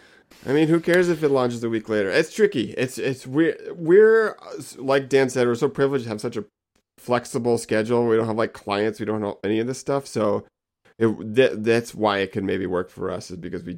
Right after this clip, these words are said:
don't have a lot of constraints on our schedule,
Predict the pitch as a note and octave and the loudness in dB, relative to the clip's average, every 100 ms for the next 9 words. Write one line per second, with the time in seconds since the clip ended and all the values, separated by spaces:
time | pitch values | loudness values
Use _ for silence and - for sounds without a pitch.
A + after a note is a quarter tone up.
0 | - G2+ G2+ F#2+ - - G2 F#2 F2 E2+ | -8 -6 -4 -4 -6 -10 -8 -6 -6 -6
1 | - E2+ - - F2+ E2+ - D#2 E2 D2+ | -8 -16 -16 -10 -8 -8 -10 -12 -10 -12
2 | A2 _ _ _ _ _ _ _ _ - | -16 _ _ _ _ _ _ _ _ -14
3 | - - - F2 - G#1+ G1+ | -12 -12 -8 -8 -8 -10 -14